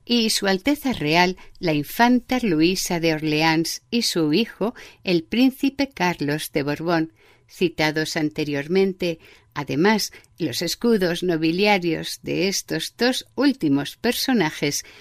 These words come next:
figuran en el de la hermandad. Con la llegada del siglo veinte,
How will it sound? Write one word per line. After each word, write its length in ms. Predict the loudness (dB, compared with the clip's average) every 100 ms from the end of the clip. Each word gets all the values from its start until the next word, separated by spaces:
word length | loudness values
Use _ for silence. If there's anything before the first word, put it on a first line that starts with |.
| -20
figuran 720 | _ 2 2 2 2 2 0 -4
en 200 | -2 2
el 180 | 2 2
de 120 | 2
la 200 | 2 2
hermandad. 540 | 2 2 0 0 -6 -12 _ _ _ _ _ _ _ _ _ _ _ _ _ _ _ _ _ _ _
Con 160 | 2
la 100 | 4
llegada 520 | 4 2 4 4 4 0
del 180 | -2
siglo 440 | -2 0 0 0 0
veinte, 460 | 2 2 0 -4